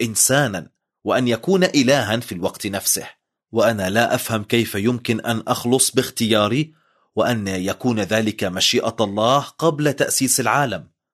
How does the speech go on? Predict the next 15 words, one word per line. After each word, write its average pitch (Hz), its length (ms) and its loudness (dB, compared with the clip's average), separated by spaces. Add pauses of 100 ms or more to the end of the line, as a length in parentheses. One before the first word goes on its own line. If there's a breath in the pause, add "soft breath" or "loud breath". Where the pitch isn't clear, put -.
(460)
وأنا 147 320 2
لا 160 320 4
أفهم 127 360 -2
كيف 117 380 0 (280 loud breath)
يمكن 208 440 0
أن 151 200 0
يفعل 143 320 2
الله 123 380 0
مشيئته 147 680 0
المطلقة، 117 800 0 (540)
وكيف 185 400 -4
يكون 107 580 0
لصلوات 101 640 0
دور. 139 420 2 (760)
ولكني 98 720 -2